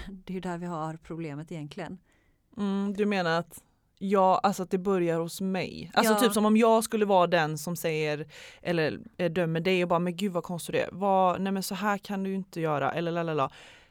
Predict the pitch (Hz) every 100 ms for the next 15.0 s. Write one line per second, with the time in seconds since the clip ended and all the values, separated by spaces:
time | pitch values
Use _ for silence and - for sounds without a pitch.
0 | _ _ 175 196 202 196 175 180 185 180
1 | 180 175 _ _ _ _ _ _ _ _
2 | 170 175 - 165 160 180 185 - 78 -
3 | _ _ _ - 185 180 196 202 196 190
4 | 175 165 170 160 156 147 156 147 156 -
5 | 175 165 160 - - - - - - -
6 | 226 214 190 175 175 - - 175 170 196
7 | 196 190 180 180 180 170 170 170 170 175
8 | 180 175 - 175 - - - 196 170 170
9 | 170 175 165 - - 165 160 156 156 151
10 | 156 156 151 147 147 160 - - _ _
11 | _ _ - 202 185 185 202 202 214 226
12 | 214 - 180 165 - 226 214 214 233 226
13 | 214 220 196 - 175 170 160 170 - 170
14 | 180 165 156 165 156 180 - - 165 220